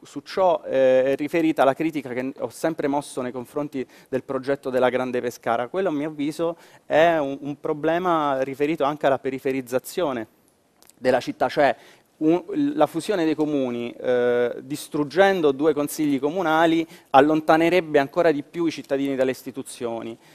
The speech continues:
Eh, mi è stato obiettato che, ci, che si, si realizzerebbero i municipi, che però è stato dimostrato nelle esperienze precedenti che costano di più dei comuni, quindi io vorrei capire come sia possibile, diciamo, conciliare, eh, il risparmio della spesa con l'aumento dei costi.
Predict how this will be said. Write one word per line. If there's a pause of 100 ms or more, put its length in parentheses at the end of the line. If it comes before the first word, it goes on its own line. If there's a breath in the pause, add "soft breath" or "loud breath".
Eh,
mi
è
stato
obiettato
che,
ci, (100)
che
si,
si
realizzerebbero
i
municipi,
che
però
è
stato
dimostrato
nelle (220 soft breath)
esperienze
precedenti
che
costano
di
più
dei
comuni,
quindi
io (320 soft breath)
vorrei
capire
come
sia
possibile,
diciamo,
conciliare, (240 soft breath)
eh,
il
risparmio
della
spesa
con
l'aumento
dei
costi.